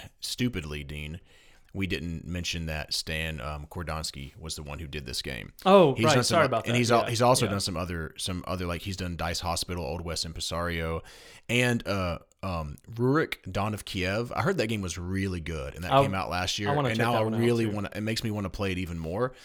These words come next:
Speaker 1: Um, but you understand what I'm saying? Like, and I think the, the reasoning is because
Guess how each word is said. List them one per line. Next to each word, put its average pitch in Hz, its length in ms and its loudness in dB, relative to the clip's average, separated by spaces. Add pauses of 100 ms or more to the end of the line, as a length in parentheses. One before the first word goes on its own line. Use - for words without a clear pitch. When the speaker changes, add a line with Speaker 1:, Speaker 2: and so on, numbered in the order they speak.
(460)
Speaker 1:
Um, 135 300 8
but 147 260 4
you 190 100 8
understand 170 260 6
what 135 40 6
I'm 117 80 4
saying? 120 240 4
Like, 107 320 2 (840)
and 113 220 2
I 127 60 8
think 202 180 8
the, 139 80 6
the 117 220 0
reasoning 120 340 4
is 101 140 0
because 92 260 -2